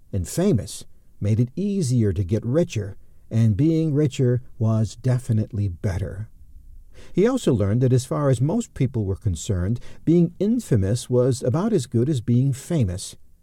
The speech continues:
And he was definitely infamous. An enforcer, a guy who got paid to play dirty,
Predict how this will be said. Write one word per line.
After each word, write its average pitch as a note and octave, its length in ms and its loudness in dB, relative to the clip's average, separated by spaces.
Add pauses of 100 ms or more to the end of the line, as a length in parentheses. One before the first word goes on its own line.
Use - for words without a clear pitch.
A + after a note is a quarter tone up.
(280)
And G#2+ 420 0 (440)
he A2 180 0
was A#2+ 220 2
definitely A2+ 720 0 (100)
infamous. F#2 640 0 (640)
An C3+ 100 6
enforcer, A#2 640 0 (460)
a A#2+ 60 4
guy C#3 320 2
who A#2+ 160 4
got A#2+ 240 0
paid B2 440 2
to G2 80 -2
play A2+ 280 0
dirty, F#2+ 500 0